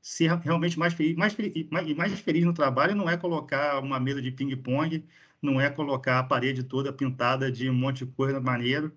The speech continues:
entendeu? Botar um videogame lá e falar, "Ah, beleza, agora você é feliz." Tem que ter realmente toda uma mentalidade de como a pessoa pode se sentir feliz no trabalho.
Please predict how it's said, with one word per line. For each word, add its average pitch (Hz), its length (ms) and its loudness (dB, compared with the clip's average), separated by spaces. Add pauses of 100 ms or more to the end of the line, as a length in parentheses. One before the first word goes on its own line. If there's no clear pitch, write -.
(240)
entendeu? 135 260 0
Botar 131 240 2
um 135 140 -2
videogame 131 560 0
lá 123 220 2
e - 20 -6
falar, 139 380 0
"Ah, 127 40 0
beleza, 135 320 2
agora 127 140 0
você 135 180 -2
é 147 60 -4
feliz." 117 340 -4 (400)
Tem 151 120 0
que 160 80 -6
ter 170 160 4
realmente 165 380 4
toda 180 300 -2
uma 190 120 -2
mentalidade 151 1080 -4
de 135 280 -10 (180)
como 180 160 0
a 214 40 2
pessoa 185 500 -2
pode 196 280 2
se 165 260 -4
sentir 131 540 -4 (320)
feliz 143 380 2
no 139 100 -2
trabalho. 113 460 -4